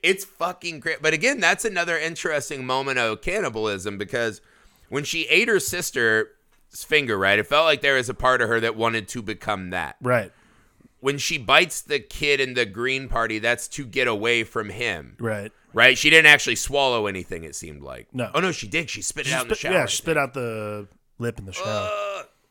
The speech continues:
Speaker 1: yeah, so, and this is one where she's trying to bite him, but he won't let her. And her only repercussion is to bite herself, which I think is a show of shame. She's a
Speaker 2: Right.
Speaker 1: bit ashamed that she's been unleashed to him,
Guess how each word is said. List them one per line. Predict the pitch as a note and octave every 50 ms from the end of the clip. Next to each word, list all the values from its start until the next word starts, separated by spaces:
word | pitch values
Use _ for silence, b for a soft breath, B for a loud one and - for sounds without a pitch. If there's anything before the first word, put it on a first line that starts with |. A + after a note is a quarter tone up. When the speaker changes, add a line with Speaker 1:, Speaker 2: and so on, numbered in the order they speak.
| _ _ -
Speaker 1:
yeah, | D#3+ D#3 D3 C3 A#2
so, | - - F3+ E3 D3+ - _ _ _ _ _ -
and | - D3+ D#3 D#3+
this | F3+ F3 - C4+
is | C4 A#3
one | F3 D#3+ D3+ D3 D3 C#3+
where | C#3+ C#3 C3+ C3+ A2
she's | - - E3+ C#3 -
trying | - - - F3 F#3+ A3 B3 C4+ A#3
to | F#3+
bite | A#2+ A#2+ C#3+ C#3+ C3+ A2
him, | A#2 D3 E3 E3 C#3
but | C3+ B2 G#2+
he | C3 C3+
won't | B2+ A2+ B2 B2+ B2 A#2 A2 G#2
let | A2+ B2 B2+
her. | D#2+ A#1 - - _ _ _ _ _ _ _ _ _ _ _ _ _ _ _ _ _ C3+
And | C#3 C#3 C3+
her | D3 D3 C#3+ - B2
only | C3+ D3+ E3+ G3 G3+ G3 F#3 F3+ E3
repercussion | C#3+ D3 D3 C#3+ - C3+ B2+ - D3+ C#3+ C3+ - - B2+
is | B2 A#2 - -
to | C#3 A2+
bite | F#2 B2 B2 B2+ B2 A#2
herself, | G#2 - - - C#3+ C3 A2+ G2 -
which | G#2+ F#2+ A#2
I | A#2 A#2
think | A2 - D#3 D#3 D#3+ C#3+ -
is | C#3 A#2+ A2
a | A#2
show | G#2+ - - C#3 B2+ B2 B2 A#2+ A#2 A#2 -
of | A#2 A2+ A2+ A2 G#2+ G2+ G2 F#2+ F2 E2 - _ _ _ _ _ _ _ _ -
shame. | - - D3+ C3+ B2 G#2+ E2+ D2 C#2+ -
She's | - C3+ C3 A2+
a | C3
Speaker 2:
Right. | A#2
Speaker 1:
bit | D3+ E3+ D#3
ashamed | C#3 - - C#3+ C3+ C3 B2 A#2 A2 G#2 G#2
that | G2+ -
she's | - - B2 G#2+ F#2
been | A2 B2 A#2 A#2
unleashed | G#2 A#2+ A#2+ A2+ A2 G#2 G#2+ A#2 A2+ - - - -
to | A2 F#2+
him, | E2 G#2+ F#2+ D#2+ C#2 A#1 -